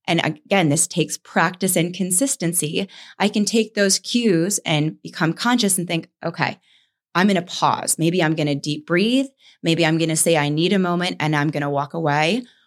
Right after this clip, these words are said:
Or maybe I'm going to react the same way in that same fight pattern." And I acknowledge that part because that's gonna be common for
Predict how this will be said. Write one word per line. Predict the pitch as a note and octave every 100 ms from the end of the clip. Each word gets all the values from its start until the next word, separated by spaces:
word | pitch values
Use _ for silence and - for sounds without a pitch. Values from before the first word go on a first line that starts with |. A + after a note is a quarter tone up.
| _ -
Or | A3 A3+ B3+ C#4
maybe | - G#3 A#3 E3 C#3+ D#3 A#3
I'm | F3 F3
going | F#3 G3 A3
to | A3+ G#3+ G#3
react | G3 F3 D#3+ E3 - -
the | E3+
same | - F3+ G3 C4
way | G#3+ G3 F#3
in | F#3 E3
that | E3 E3 -
same | E3+ D#3 D#3
fight | D3+ D3 C#3+ - -
pattern." | - D3+ - - - - - - -
And | - F#3+ -
I | G3
acknowledge | G3+ F#3+ F#3 G#3 C4 A3+
that | G3+ F3 -
part | - F3 E3+ -
because | D3+ - D#3+ D#3 - - -
that's | F3+ F#3+ -
gonna | B3+ C4
be | A#3
common | G#3+ - G3 G3+ F#3+
for | F#3 F3 E3+ D#3+